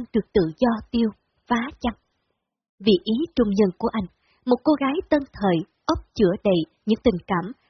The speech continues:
đã phụ anh chăng? Hay vì mảnh bằng tốt nghiệp của trường cao đẳng thương mại chưa cho phép anh được chiếm một ghế ngồi trong một công sở?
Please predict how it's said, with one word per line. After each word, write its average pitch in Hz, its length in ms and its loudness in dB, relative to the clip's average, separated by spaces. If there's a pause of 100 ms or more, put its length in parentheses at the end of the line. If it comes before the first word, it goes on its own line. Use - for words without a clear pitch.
đã 196 140 2 (200)
phụ 165 260 2
anh - 200 -14
chăng? - 180 -6 (760)
Hay 226 180 -2 (160)
vì 214 80 2 (120)
mảnh 185 260 -2
bằng 180 140 -2 (100)
tốt 302 160 -8
nghiệp 202 240 -2 (240)
của 285 180 2
trường 196 260 4
cao 269 180 0
đẳng 196 200 -4
thương 254 200 0
mại 180 160 0 (420)
chưa 269 140 4 (140)
cho 262 80 2 (100)
phép 311 180 2
anh 208 180 0 (260)
được 240 240 4
chiếm 277 160 4 (100)
một 214 160 6
ghế 277 180 0
ngồi 214 260 2 (320)
trong 302 240 4
một 196 120 4 (140)
công 240 160 -4
sở? 180 380 -2